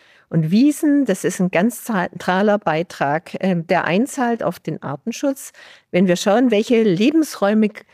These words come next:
verlieren wir in der Landwirtschaft, in den landwirtschaftlichen Flächen in Deutschland am stärksten, sind es blühende Wiesen und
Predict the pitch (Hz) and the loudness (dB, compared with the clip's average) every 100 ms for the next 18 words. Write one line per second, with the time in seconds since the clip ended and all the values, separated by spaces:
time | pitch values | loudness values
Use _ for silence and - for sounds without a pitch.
0 | _ - 185 196 226 320 302 277 247 190 | _ -4 0 2 2 2 2 2 2 2
1 | 196 170 151 247 269 - 226 196 - - | 2 2 2 0 -2 -2 -2 -2 -4 -18
2 | - 196 190 180 175 214 214 - 175 156 | -8 -2 0 2 2 0 -2 -6 -4 -4
3 | 175 - 196 - 180 180 170 - 170 - | -6 -4 -4 -4 -6 -4 -4 0 0 0
4 | 277 202 196 175 196 - 190 196 160 - | -4 -2 0 0 -2 -2 -4 -2 -6 -6
5 | - 180 277 - 254 240 214 220 175 - | -2 0 0 -4 -6 -2 0 0 -2 -4
6 | 190 202 269 302 311 277 214 208 247 - | -2 2 2 2 0 0 -2 -2 -4 -4
7 | 214 - 170 | -6 -4 -6